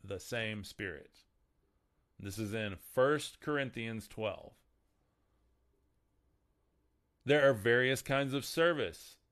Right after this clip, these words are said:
but the same Lord. There are various kinds of workings,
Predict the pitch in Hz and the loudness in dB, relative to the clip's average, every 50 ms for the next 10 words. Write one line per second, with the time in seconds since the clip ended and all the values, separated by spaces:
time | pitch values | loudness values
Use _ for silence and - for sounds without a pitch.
0 | _ _ _ _ _ - 117 110 107 - 120 120 104 - - 104 95 92 92 101 | _ _ _ _ _ 0 0 0 0 -2 -8 -8 -8 -8 -6 -6 -6 -6 -6 -6
1 | 104 107 120 123 117 104 85 76 71 - - _ _ _ _ _ _ _ - 123 | -6 -4 -4 -2 -2 -4 -4 -8 -12 -16 -20 _ _ _ _ _ _ _ 0 2
2 | 117 113 101 92 110 101 104 110 117 113 - - - 113 110 113 113 120 131 120 | 2 2 2 0 -2 -2 -2 -2 -4 -6 -6 -8 -6 -6 -4 -4 -2 -2 -4 -2
3 | 120 143 160 170 165 143 - 123 104 90 82 80 76 - - | 0 2 2 2 0 -2 -4 -6 -6 -6 -8 -12 -16 -18 -20